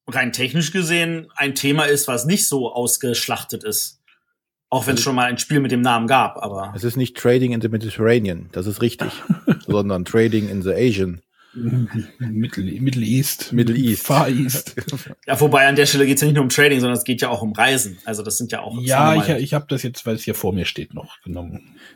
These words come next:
Speaker 2: Nein, äh, aber diese, diese, diese Mittelalter-Handelssachen oder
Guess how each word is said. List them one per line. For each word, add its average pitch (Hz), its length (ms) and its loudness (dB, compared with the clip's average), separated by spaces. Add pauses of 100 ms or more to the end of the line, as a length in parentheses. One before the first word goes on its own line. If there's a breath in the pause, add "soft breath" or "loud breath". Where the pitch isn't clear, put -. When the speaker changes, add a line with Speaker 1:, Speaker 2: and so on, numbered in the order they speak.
(100)
Speaker 2:
Nein, 107 240 2 (140)
äh, 131 100 0 (200)
aber 127 220 6
diese, 120 300 0
diese, 120 320 -2
diese 117 240 -2
Mittelalter-Handelssachen 131 1500 0
oder 110 380 -6